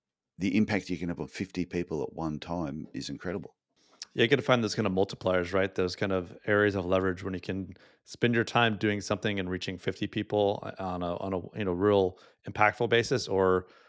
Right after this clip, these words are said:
Speaker 2: something that, that could potentially be ignored. You know, if people are coming to your event and there's fifty people that are watching you,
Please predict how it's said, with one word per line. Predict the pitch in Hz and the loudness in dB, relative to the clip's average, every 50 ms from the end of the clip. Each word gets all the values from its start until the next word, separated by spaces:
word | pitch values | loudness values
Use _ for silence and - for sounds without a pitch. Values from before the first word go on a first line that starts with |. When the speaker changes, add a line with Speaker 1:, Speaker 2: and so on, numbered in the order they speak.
| _ _ _ | _ _ _
Speaker 2:
something | - - 127 110 107 107 101 | -4 -2 0 0 0 0 -2
that, | 98 98 - - | -2 -4 -6 -8
that | - 107 | -10 -10
could | - - 92 - | -8 -8 -10 -8
potentially | _ - 107 101 - - 101 | _ -4 -4 -2 -2 -2 -2
be | 90 90 98 | 0 0 0
ignored. | 92 87 90 90 90 92 90 87 87 - - - | 0 0 -2 -2 -2 -2 -2 -2 -4 -6 -12 -10
You | - 98 | -6 -4
know, | 98 | -2
if | 92 | -2
people | 135 127 120 | 0 2 2
are | 113 104 | 0 0
coming | - - 117 113 107 101 | 0 -2 -2 -2 -4 -2
to | - - | -2 0
your | 110 101 98 98 92 90 87 - - - _ _ | 0 2 2 2 2 2 0 -2 -8 -18 _ _
event | - - 117 117 110 | 0 2 4 4 4
and | - 98 | 2 -2
there's | 90 - | -4 -4
fifty | - - 104 | -6 -8 -10
people | 95 - - 104 - 101 95 92 92 | -10 -8 -10 -6 -2 0 0 2 2
that | 90 92 | 2 2
are | 87 87 | 2 0
watching | 85 87 92 95 113 - - 104 92 87 | 0 0 2 2 2 2 -2 -4 -6 -4
you, | 90 90 87 90 90 | -4 -4 -4 -4 -4